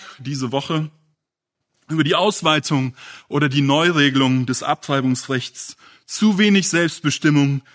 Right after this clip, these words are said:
zu wenig Persönlichkeitsentfaltung,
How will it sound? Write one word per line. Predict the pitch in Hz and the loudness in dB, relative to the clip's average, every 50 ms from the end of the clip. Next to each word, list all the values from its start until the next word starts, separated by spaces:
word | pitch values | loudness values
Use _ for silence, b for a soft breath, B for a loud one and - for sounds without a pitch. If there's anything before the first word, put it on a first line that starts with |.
| b b b | b b b
zu | - - - 185 196 | -8 -2 0 0 2
wenig | 180 208 214 220 208 220 208 - - - | 2 4 4 4 4 4 2 0 -2 -4
Persönlichkeitsentfaltung, | - 214 202 175 156 175 170 165 151 - - - 160 151 135 - 147 135 - - 147 143 139 120 135 135 127 131 123 | 0 0 0 2 4 2 2 2 0 -2 -2 -2 -2 -2 0 -2 -2 -2 0 2 2 2 2 2 0 0 0 0 -4